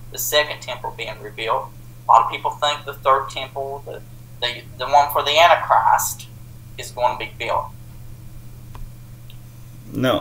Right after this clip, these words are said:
Speaker 2: I, this idea of a third temple, it's not in the Bible. And he's right about that. It's no, there's nowhere in the Bible that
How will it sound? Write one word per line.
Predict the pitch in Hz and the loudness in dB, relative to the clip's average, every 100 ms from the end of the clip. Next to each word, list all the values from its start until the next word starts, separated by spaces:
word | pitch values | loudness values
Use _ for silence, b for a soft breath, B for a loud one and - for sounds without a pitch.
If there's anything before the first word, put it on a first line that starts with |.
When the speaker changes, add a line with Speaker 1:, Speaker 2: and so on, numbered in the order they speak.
| - | 0
Speaker 2:
I, | 71 - - - - | -2 -2 -10 -12 -14
this | - 135 143 139 - | -12 4 8 8 12
idea | 160 156 - 160 170 | 12 12 12 10 12
of | 165 - 120 | 12 10 8
a | |
third | 104 - 156 175 | 6 12 12 12
temple, | 190 190 - 190 185 - - - - - - - | 8 8 12 8 8 -4 -8 -8 -8 -4 -4 0
it's | - 160 | 2 12
not | 151 | 12
in | 156 | 12
the | 151 | 12
Bible. | 127 117 107 104 123 - - b b b - - - - - - | 12 12 12 6 -6 -10 -14 b b b -4 -2 -6 -6 -8 -2
And | 120 | 8
he's | 143 127 | 8 10
right | 135 139 | 12 12
about | 139 131 120 | 12 12 10
that. | 117 113 - | 8 8 4
It's | 117 - | 0 6
no, | 139 | 8
there's | 120 127 | 8 8
nowhere | 135 156 151 135 107 | 12 12 12 12 12
in | 143 | 12
the | 131 | 10
Bible | 120 117 117 | 12 12 12
that | 113 107 | 8 6